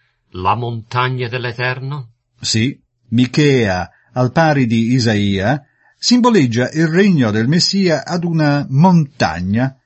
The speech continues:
Speaker 2: che l'Eterno innalzerà negli ultimi giorni del regno del peccato e della morte. Penso che,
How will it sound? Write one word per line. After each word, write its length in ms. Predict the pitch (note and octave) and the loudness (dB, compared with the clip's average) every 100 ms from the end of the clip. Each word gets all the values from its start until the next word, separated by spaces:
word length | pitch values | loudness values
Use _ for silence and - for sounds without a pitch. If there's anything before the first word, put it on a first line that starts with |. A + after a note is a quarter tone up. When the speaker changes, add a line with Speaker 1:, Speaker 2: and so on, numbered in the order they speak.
| _ _ | _ _
Speaker 2:
che 140 | - | -4
l'Eterno 540 | G#2+ B2 B2 A2 G2 G2+ | -2 -2 0 0 0 -2
innalzerà 800 | G2+ A2+ A#2+ A2 C3+ D3 E3 - _ | 0 2 0 0 0 0 -2 -8 _
negli 240 | - D#3+ D#3 | -4 0 2
ultimi 380 | F3 F#3 F3+ E3+ | 2 2 0 0
giorni 440 | A#2 F#2+ G2+ B2+ | -2 -2 -2 -2
del 180 | A2+ G2 | -2 -2
regno 300 | G#2+ A2+ G#2 | 0 0 0
del 180 | G2+ G2+ | -4 -4
peccato 600 | D#3+ - E2 F#2 B2+ A#2 | -8 -6 -8 -8 -12 -12
e 160 | G#2+ | -14
della 260 | E2+ F2 G#2 | -12 -8 -2
morte. 540 | C#3 B2 F2 - C#2+ _ _ _ _ _ - _ | 2 2 -2 -20 -20 _ _ _ _ _ -20 _
Penso 300 | - G3+ G3 | 0 2 0
che, 260 | - D3+ | 0 -4